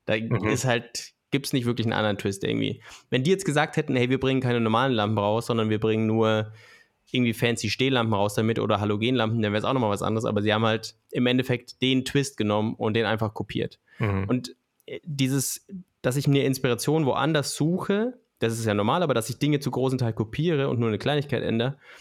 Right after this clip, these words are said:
Speaker 1: das ist ja sowas, was man eigentlich macht, weil man ja auch mangelnde Ressourcen hat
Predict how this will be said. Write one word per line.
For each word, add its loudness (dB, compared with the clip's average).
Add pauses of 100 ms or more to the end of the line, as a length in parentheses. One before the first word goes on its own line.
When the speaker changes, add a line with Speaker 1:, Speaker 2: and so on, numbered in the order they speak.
(180)
Speaker 1:
das 0
ist -2
ja 4
sowas, 0
was 0
man 2
eigentlich 0
macht, 0
weil 2
man 2
ja 2
auch 0
mangelnde 2
Ressourcen 0
hat -4